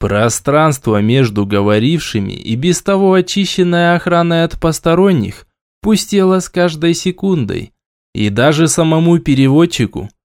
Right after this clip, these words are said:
насколько бы он ни был равнодушен к своей судьбе, становилось не по себе.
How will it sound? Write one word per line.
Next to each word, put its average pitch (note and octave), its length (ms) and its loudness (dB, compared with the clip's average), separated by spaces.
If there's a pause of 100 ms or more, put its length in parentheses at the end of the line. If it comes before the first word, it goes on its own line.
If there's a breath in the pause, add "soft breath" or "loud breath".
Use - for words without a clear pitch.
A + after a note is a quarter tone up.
(200)
насколько G3+ 680 0
бы F#3 140 0
он G3+ 280 4
ни A#3 120 4
был B2+ 240 2
равнодушен C#3 720 2
к - 60 -10
своей A#2+ 520 2
судьбе, B2 520 0 (400)
становилось B2 840 2
не E3+ 120 2
по E3+ 140 2
себе. C#3 540 0